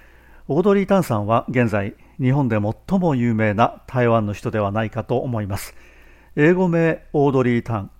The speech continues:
本名は東宝、名字が唐辛子の唐、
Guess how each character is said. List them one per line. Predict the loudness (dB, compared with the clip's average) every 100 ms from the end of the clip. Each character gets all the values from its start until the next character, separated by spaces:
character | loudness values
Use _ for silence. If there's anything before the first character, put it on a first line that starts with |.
| -20 -6
本 | -2 0 0
名 | -2 -2
は | 0 0 -2 -6
東 | 0 0 -2
宝、 | -4 -6 -6 -10 -20 -20 -20 -20 -20 -14 -2
名 | 0 0
字 | 0
が | 0 -2 -4 -4
唐 | 0 0
辛 | 2 0
子 | 0 -6
の | -8
唐、 | -4 -4 -4